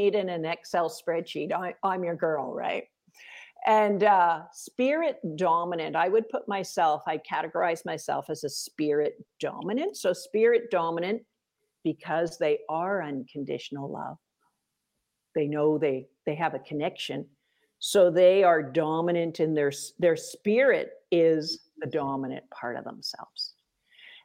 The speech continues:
And quite often, they find this world to be overly harsh and abrasive.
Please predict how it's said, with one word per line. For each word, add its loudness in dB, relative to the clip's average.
And 0
quite 4
often, 2
they 4
find 0
this -2
world 2
to -2
be 0
overly 2
harsh -4
and -4
abrasive. -6